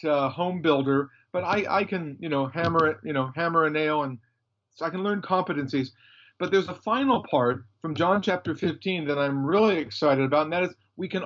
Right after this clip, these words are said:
all reach capacity. Jesus said you can bear much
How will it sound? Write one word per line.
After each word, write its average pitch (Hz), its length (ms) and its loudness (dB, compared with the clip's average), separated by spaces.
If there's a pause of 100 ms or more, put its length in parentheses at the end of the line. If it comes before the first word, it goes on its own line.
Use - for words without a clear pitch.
all 214 340 6
reach 180 500 -6
capacity. 135 840 -4 (440)
Jesus 202 440 -2
said 175 240 0
you 160 80 -6
can 135 280 -8
bear 165 460 0 (180)
much 143 380 -4